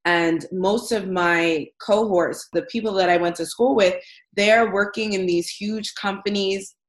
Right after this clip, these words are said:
some in Goldman Sachs, some at McKinsey, some at Ernst and Young. And I wanted that opportunity as well. And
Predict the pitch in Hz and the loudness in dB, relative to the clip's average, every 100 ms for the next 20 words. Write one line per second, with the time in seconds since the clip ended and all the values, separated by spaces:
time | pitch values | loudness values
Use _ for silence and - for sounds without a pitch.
0 | _ _ _ - - 185 180 175 175 175 | _ _ _ -10 -2 0 2 4 4 4
1 | 170 160 156 185 180 180 - - _ - | 2 -4 0 2 4 2 -6 -18 _ 0
2 | 196 185 147 160 - 220 220 214 214 - | 2 2 -2 -4 0 0 0 -4 -4 -2
3 | 175 170 - 175 175 170 170 165 202 202 | -2 -2 -4 -4 -4 -4 -6 -2 2 2
4 | 202 - 196 226 262 247 214 190 190 165 | 0 -4 0 2 4 2 2 2 2 4
5 | 143 180 185 - 185 165 160 151 180 277 | 2 2 0 0 0 0 0 -2 2 4
6 | 185 147 - 202 190 185 | 4 2 -4 0 2 2